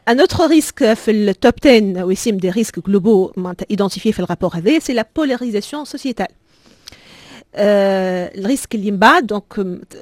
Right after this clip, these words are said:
سي لو رالونتيسمون ايكونوميك. آم، بعد ي-، ي-، نتكلموا على شانجمون كريتيك دو سيستيم تيرستر،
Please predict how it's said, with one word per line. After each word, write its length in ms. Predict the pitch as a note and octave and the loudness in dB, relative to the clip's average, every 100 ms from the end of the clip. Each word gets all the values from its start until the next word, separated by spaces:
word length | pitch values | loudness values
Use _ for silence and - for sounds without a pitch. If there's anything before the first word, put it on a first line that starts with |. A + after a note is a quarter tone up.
| - - | -18 -10
سي 160 | - | -2
لو 100 | A3+ - | 0 2
رالونتيسمون 680 | A#3+ A3+ A3+ A3+ - A#3 G3 | 0 0 -4 -6 -2 0 0
ايكونوميك. 720 | - - F3+ E3 G3+ F4 - _ _ _ _ - - _ | -2 -6 -4 0 2 0 -2 _ _ _ _ -20 -20 _
آم، 680 | G#3+ A3 A3 G#3+ G#3 G3 F3 - | 2 4 4 2 0 -4 -10 -6
بعد 380 | F#3+ B3+ B3 G3+ | 2 4 4 0
ي-، 760 | G#3+ G#3+ G#3+ F3 G3+ G#3 G3 | -4 -6 -8 -8 -6 -6 -6
ي-، 40 | G3+ | -6
نتكلموا 500 | G3+ - A#3 G#3 F#3+ | -6 -2 -2 -2 -4
على 160 | F#3 | -6
شانجمون 500 | - B3+ B3 B3 B3+ | -6 -4 -4 -2 -2
كريتيك 580 | A3+ - B3 - B3 - | -4 -6 -8 -2 -2 -2
دو 120 | F3 | -8
سيستيم 480 | G3 G#3+ - A3 G3+ | -6 -8 0 0 0
تيرستر، 600 | - F#3+ F#3 A#3 - - | -4 -6 -2 -2 -2 -14